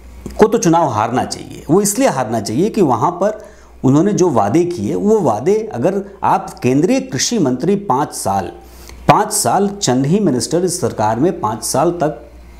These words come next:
लगातार बने रहे, उसमें केंद्रीय कृषि मंत्री राधा मोहन सिंह भी शामिल हैं।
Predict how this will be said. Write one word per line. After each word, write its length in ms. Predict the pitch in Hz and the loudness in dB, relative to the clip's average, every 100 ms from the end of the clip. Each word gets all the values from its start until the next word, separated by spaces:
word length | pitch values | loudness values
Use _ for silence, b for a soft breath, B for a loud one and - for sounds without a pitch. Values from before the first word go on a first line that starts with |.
| - - | -6 0
लगातार 400 | 107 101 113 113 | 2 2 2 0
बने 260 | 95 101 | 0 0
रहे, 200 | 120 107 165 B B | 0 -4 -10 B B
उसमें 340 | 117 147 190 202 | 0 2 2 2
केंद्रीय 320 | 113 120 175 | 0 2 0
कृषि 260 | 151 - | 0 -2
मंत्री 240 | 131 107 170 | -2 0 0
राधा 240 | 143 113 | 0 -2
मोहन 280 | 110 110 107 | -2 0 0
सिंह 220 | 107 190 | 0 2
भी 100 | 208 | 2
शामिल 280 | 143 98 90 | 0 -2 -8
हैं। 160 | - | -16